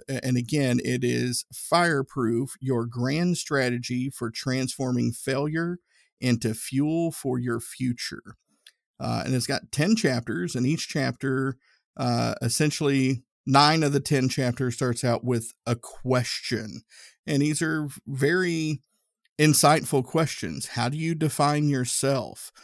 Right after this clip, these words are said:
Uh, where are you going? What do you stand for? Why are you doing this? What is in your way? What do you need? Where do you begin? What's your timeline? What's your daily routine?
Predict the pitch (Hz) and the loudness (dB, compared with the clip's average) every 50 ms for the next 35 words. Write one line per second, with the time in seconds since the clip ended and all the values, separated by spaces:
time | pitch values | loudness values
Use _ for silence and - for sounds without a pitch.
0 | - - - - _ - - 117 113 113 117 117 123 123 117 131 143 170 175 175 | -20 -20 -20 -20 _ -6 -2 0 2 2 2 0 0 2 2 4 4 6 4 4
1 | 170 151 147 147 143 143 139 135 131 135 127 123 127 123 123 120 120 117 120 120 | 4 4 2 4 4 2 2 2 2 2 2 2 2 2 0 0 -2 -2 -2 0
2 | 120 131 156 165 - 156 175 160 156 147 139 - - - 131 135 139 139 143 127 | 0 0 -2 -2 -2 -4 -4 -2 0 0 0 0 0 0 0 2 2 2 0 0
3 | - - 131 123 120 113 113 117 113 - 131 127 139 156 165 165 160 151 151 147 | -2 -2 -2 0 0 -2 -4 -6 -6 -6 -4 -2 0 0 0 0 0 0 0 -2
4 | 139 131 123 131 151 151 143 135 123 120 123 120 117 113 117 117 - - 123 127 | 0 0 2 2 2 2 4 2 2 2 2 0 -2 -2 -4 -6 -8 -6 -4 -2
5 | 123 147 175 180 170 139 156 160 160 160 151 139 131 123 131 139 147 147 135 127 | 0 4 6 6 6 4 4 2 2 2 0 0 -2 -2 0 0 0 0 -2 -4
6 | 117 113 110 - _ - - - - _ _ - 120 143 160 - 151 151 160 156 | -6 -10 -12 -14 _ -20 -20 -20 -20 _ _ 0 2 2 2 2 0 -2 -2 0
7 | 156 156 151 147 151 156 165 165 160 147 131 120 117 113 117 - - 135 131 139 | 0 2 4 4 4 4 4 2 2 2 2 0 -2 -6 -8 -8 -4 -2 -2 0
8 | 151 156 151 139 156 156 156 156 139 139 139 131 127 127 131 143 151 147 131 123 | 0 -2 -2 -4 -4 -4 -2 -2 0 0 0 0 0 0 0 0 2 0 -2 -2
9 | 120 120 120 123 113 - 135 135 139 - - - 165 151 - - - 139 139 147 | -4 -6 -6 -8 -6 -6 -4 -4 -4 -4 -4 -6 -6 -6 -6 -8 -6 -4 -2 0
10 | 156 156 151 139 127 127 123 113 113 - - 117 123 120 127 135 147 - - 165 | 0 0 0 0 -2 -2 -4 -4 -6 -8 -10 -10 -8 -6 -4 -4 -4 -2 -4 -4
11 | 143 123 127 131 139 156 151 151 147 143 139 135 135 127 123 120 - - 175 170 | -2 0 0 2 2 2 0 0 -2 -2 -2 -2 -2 -2 -2 -2 -2 -2 0 0
12 | 151 131 120 113 120 135 147 | 0 0 -2 -2 -4 -6 -8